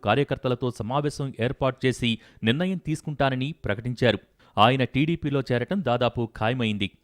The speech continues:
ఒంటరి పోరాటం అని చెబుతున్న కాంగ్రెస్ పార్టీకి ఇప్పుడు రాష్ట్రంలోని నూట డెబ్బై ఐదు ఎమ్మెల్యే సీట్లు, ఇరవై ఐదు ఎంపీ సీట్లలో పోటీ చేయటానికి బలమైన నేతలు కావాలి.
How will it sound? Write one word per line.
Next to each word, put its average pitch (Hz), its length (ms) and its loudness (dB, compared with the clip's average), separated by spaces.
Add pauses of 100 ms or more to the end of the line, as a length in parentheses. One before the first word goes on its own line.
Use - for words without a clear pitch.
(200)
ఒంటరి 196 340 4
పోరాటం 170 460 0 (120)
అని 135 100 -4
చెబుతున్న 147 400 -2
కాంగ్రెస్ 139 520 -2
పార్టీకి 127 400 0 (320)
ఇప్పుడు 110 240 -2
రాష్ట్రంలోని 131 640 0
నూట 117 240 -2
డెబ్బై 127 300 -4
ఐదు 123 320 -2
ఎమ్మెల్యే 131 360 -2
సీట్లు, 120 340 -4 (340)
ఇరవై 185 280 0
ఐదు 180 300 -2
ఎంపీ 147 260 -2
సీట్లలో 147 420 -2
పోటీ 151 360 -2 (120)
చేయటానికి 135 560 -2 (240)
బలమైన 135 480 0
నేతలు 120 400 0
కావాలి. 110 380 2